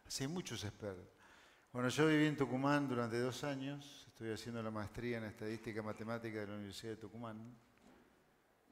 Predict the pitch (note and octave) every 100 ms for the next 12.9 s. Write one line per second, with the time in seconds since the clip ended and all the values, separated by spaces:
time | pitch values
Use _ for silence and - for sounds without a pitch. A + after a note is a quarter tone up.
0 | _ _ - G#2 - A#2+ A#2 A2+ A2 G#2+
1 | G2+ G#2+ - A#2+ A#2 G#2 A2+ B2+ A2+ F#2
2 | G#2 G2 A#2 A2 G#2+ G2+ G2 G2+ G#2+ A2+
3 | G#2 A2+ A2 A2 F#2+ F2+ F#2+ - _ _
4 | _ _ - - - - - _ _ _
5 | _ _ _ _ _ _ - B2 C3 C3
6 | E3+ G3+ G3 - - - - - - C3
7 | B2 A#2+ A#2 A2+ A#2 A#2 A#2 B2+ D3+ D3
8 | C3 B2 A#2+ C#3 C#3 C3 B2 - C3 C3
9 | C3 D3+ D3 C3 G#2 A2+ A#2+ A#2+ A2+ G#2+
10 | G2+ - C#3 C#3+ - A#2 G#2+ G#2+ A#2 A#2+
11 | A2+ A2 A2+ A#2 C3+ B2+ A#2 A2 D3 C#3+
12 | C3 C3+ D3+ D3+ C#3+ D#3 - -